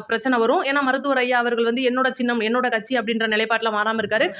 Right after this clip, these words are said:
அவர் கூட தான் இன்னைக்கு தொண்டர்கள் தொண்ணூறு பர்சன்ட் இருக்காங்கன்றது உண்மை. ஆனா அன்புமணி அவர்கள் வெறும் சின்னத்தை மட்டும் எடுத்து கொண்டுட்டு போய் என் டி ஏல சேர்த்து வச்சிருக்காரு. வெறும் பத்து பேர் இருப்பாங்களான்னு தெரியல அவர் கூட. அப்படி இருக்கும்போது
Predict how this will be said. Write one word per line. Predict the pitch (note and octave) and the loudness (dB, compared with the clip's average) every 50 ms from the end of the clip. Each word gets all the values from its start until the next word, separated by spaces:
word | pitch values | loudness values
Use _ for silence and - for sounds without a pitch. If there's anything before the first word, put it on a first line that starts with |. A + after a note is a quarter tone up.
| - - - | -14 -4 0
அவர் | - F#3 G#3+ B3 C#4 C#4 | 2 4 6 6 4 4
கூட | C4 C4 C4 | 4 4 4
தான் | B3+ C#4 D#4+ | 4 4 2
இன்னைக்கு | F4 D#4 C#4+ C#4 C#4+ | 2 2 0 2 4
தொண்டர்கள் | B3 A#3+ B3+ C#4+ E4 E4 E4 D#4 D4 C4+ | 4 4 6 6 6 6 6 4 4 4
தொண்ணூறு | C4 B3+ C4+ D4 D4+ - | 4 4 4 4 4 2
பர்சன்ட் | D4 C#4+ C#4+ C#4+ C#4+ C4 | 2 0 2 2 2 2
இருக்காங்கன்றது | B3 C4 B3+ A#3+ A#3 A#3 A#3 G#3 G#3+ A3 D#4 | 2 2 2 2 2 2 2 2 2 2 4
உண்மை. | D4 B3+ C4 C4 G#3 F3+ - - - - | 4 4 4 4 4 2 0 -6 -8 -4
ஆனா | F#3 G#3 A#3+ A#3+ | -2 2 2 4
அன்புமணி | A3 A#3 B3+ D4+ D4+ D4+ C#4+ C4+ | 4 4 2 2 2 2 2 2
அவர்கள் | B3 A#3+ A3+ A#3+ C4 A#3 | 2 2 2 2 4 4
வெறும் | A#3 C4 C#4+ C#4 | 4 4 4 2
சின்னத்தை | B3+ B3 C#4 C#4+ D4 C#4+ | 2 2 2 2 2 2
மட்டும் | C#4 C4+ C#4+ C#4+ | 2 2 2 0
எடுத்து | C4 C4+ C4 B3+ | 0 0 0 0
கொண்டுட்டு | B3+ A#3+ A#3+ A#3+ B3 | 0 0 0 0 2
போய் | A#3+ A3+ | 2 2
என் | A3+ A#3 | 2 2
டி | C4 | 2
ஏல | C4+ B3 A#3+ | 2 2 2
சேர்த்து | - A#3 A3 A#3 | 2 2 2 2
வச்சிருக்காரு. | A3 A3 A3 G#3+ A3 A3+ C4+ | 0 -2 0 0 2 2 2
வெறும் | B3+ A#3+ B3+ A3+ G#3 | 2 2 2 0 -2
பத்து | G#3 - | -4 -2
பேர் | B3+ C4+ C4 | -2 0 0
இருப்பாங்களான்னு | B3 B3 A#3+ A3 A3 A3 A#3 A#3+ A#3 | 0 0 0 0 0 0 0 2 2
தெரியல | A3 A3 B3+ B3 A3+ G#3 | 2 2 2 2 2 2
அவர் | G3+ G3 G3 G#3 | 2 2 2 2
கூட. | G3+ F3+ - - - - - | 2 0 -2 -6 -14 -8 -4
அப்படி | - A#3 A3+ B3+ | -2 0 0 0
இருக்கும்போது | C4 C4 C#4 B3 G#3+ G#3 A#3+ | 0 2 2 2 4 4 2